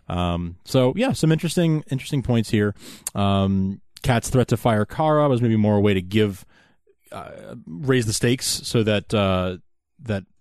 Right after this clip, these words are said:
that would justify the impersonation by Jean. Um, interesting, interesting thoughts. Anyway, um, all this, all this, uh, stuff. Oh, another thing he says was the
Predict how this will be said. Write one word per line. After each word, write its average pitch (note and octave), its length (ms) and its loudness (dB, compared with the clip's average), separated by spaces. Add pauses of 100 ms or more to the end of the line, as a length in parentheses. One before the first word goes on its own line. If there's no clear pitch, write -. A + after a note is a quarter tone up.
that G#2+ 160 -4
would G2+ 160 -4
justify G2+ 580 0
the F#2+ 100 0
impersonation F#2+ 560 -4
by G2 160 2
Jean. F#2+ 380 0 (420)
Um, F#2 560 0 (880)
interesting, C#3+ 440 0
interesting A#2+ 340 -4
thoughts. G#2 420 -2 (280)
Anyway, A#2 420 2
um, A#2+ 560 2 (280)
all D3 240 0
this, D3 500 -2 (360)
all B2+ 160 2
this, C3 300 0
uh, A2+ 240 4
stuff. A2+ 380 -2
Oh, D3 160 0
another E3 200 4
thing C#3 120 0
he A#2+ 60 2
says A2 220 -2
was B2 320 2
the B2 280 2